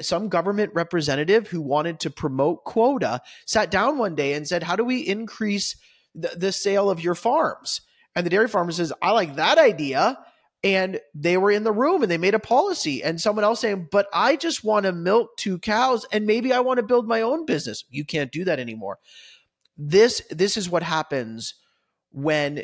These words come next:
we take the government and we, and we try to utilize the government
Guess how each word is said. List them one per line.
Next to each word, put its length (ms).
we 440
take 260
the 100
government 600
and 160
we, 200
and 120
we 60
try 440
to 80
utilize 840
the 100
government 720